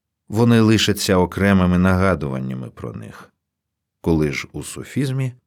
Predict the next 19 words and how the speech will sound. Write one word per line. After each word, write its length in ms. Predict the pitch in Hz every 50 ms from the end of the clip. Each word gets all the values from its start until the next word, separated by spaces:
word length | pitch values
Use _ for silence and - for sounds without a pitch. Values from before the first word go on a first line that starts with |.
| _ _ _ _ _ _ _ -
кожна 500 | - 98 101 98 87 71 71 71 65 65
зупинка 580 | 69 76 73 60 - 87 80 80 80 - -
макам 600 | 57 58 64 - - - - 104 110 113 107 98 - _ _ _ _ -
або 380 | - 80 73 73 78 76 - -
етап 480 | 80 78 - - - 117 120 - - - - _ _ _ _ _ _ _ _ _ _ _ _ _
свідчить 760 | - - - - 82 90 127 135 - - - - 120 - - -
про 180 | - 123 123
безупинне 920 | 101 87 117 123 107 98 113 107 92 - - 113 117 117 113 110 110 107
перебування 920 | 104 - 95 90 87 78 71 78 73 71 76 85 92 90 87 87 82 78 - - _ _ _ _ _
в 100 | _ -
тому 360 | - - 85 82 82 76 76 69
чи 200 | - - - 55
іншому 640 | - - - 76 67 62 60 - - - 50 -
стані. 580 | - - - - - - - - - 87 87 90 _ _ _ _ _ _ _ _ _ _ _ _ _ _ _ _
Та 120 | - 73
ще 220 | - - - 98 92
й 40 | -
таке 300 | - 90 - - 104 90
безперервне, 760 | 82 98 - - - 87 95 110 123 135 139 135 131 123